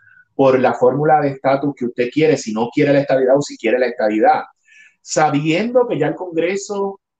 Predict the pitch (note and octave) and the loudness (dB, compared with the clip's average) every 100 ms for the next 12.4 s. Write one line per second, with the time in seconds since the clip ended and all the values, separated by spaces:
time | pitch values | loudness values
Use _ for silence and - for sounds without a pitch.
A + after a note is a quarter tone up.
0 | _ B2 C3+ E3+ - F#3 F3+ F3 D#3 B2+ | _ -2 0 2 -2 -10 -2 -2 0 -2
1 | B2+ A#2+ B2+ A#2+ A#2+ D3+ D3 D3+ D3 D#3 | -2 -2 -4 -4 0 0 0 -4 -2 0
2 | D3 E3 D#3+ - - C#3 C#3 D3 C#3 B2+ | 2 2 0 -4 -6 -2 2 4 4 4
3 | B2+ E3 F#3+ C#3+ C3+ D3+ D#3 C3 B2+ A2+ | 2 2 0 -2 -2 0 0 0 -2 -4
4 | G#2+ B2 B2+ A2+ A#2 - - _ _ _ | -4 -10 -4 0 0 -4 -16 _ _ _
5 | G#2+ A2 B2 C3+ C3 A#2+ A2+ A#2 A2 A2 | -4 -2 0 -2 -2 -4 -4 -4 -4 -4
6 | A#2 - _ _ - C3 B2+ - B2 A#2 | -6 -8 _ _ -2 0 2 0 0 2
7 | C3+ D#3+ E3+ D#3+ E3 C#3+ C#3 D#3 D#3 C3+ | 0 -4 -4 -2 -2 0 0 2 0 0
8 | B2+ C#3 C3+ C3 C3+ C3+ C3 C3+ B2+ B2+ | -2 -2 -4 -2 -4 -2 0 2 4 2
9 | A#2+ A#2+ C3 B2 B2 C#3 D3+ C#3+ - _ | 2 -4 -6 -6 -4 -2 -2 -4 -6 _
10 | _ _ C3+ C#3+ C#3+ G#2 F#2 - _ _ | _ _ 0 0 2 0 -2 -8 _ _
11 | _ D3+ C#3+ C#3+ B2 B2 D#3 A3+ - C3+ | _ 2 2 2 0 -2 0 0 2 2
12 | D#3+ B2 F#2+ | 4 2 -2